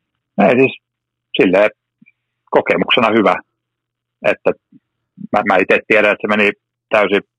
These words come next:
niinku mun ja valmentajan suhteen piikki, että mä, mä en tykännyt siitä, se ei tykännyt musta sitten.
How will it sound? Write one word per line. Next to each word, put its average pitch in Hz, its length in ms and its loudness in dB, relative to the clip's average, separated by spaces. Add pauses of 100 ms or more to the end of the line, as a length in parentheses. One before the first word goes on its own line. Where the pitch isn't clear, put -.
(260)
niinku 101 200 -8
mun 101 140 0
ja 95 80 0
valmentajan 87 500 0
suhteen 85 380 -2
piikki, - 380 -4
että - 280 -4 (1500)
mä, 95 240 2
mä 98 100 2
en 98 60 -2
tykännyt 98 360 0
siitä, 101 180 0
se 104 60 0
ei 101 80 0
tykännyt 101 280 0
musta 92 260 -2
sitten. - 300 -6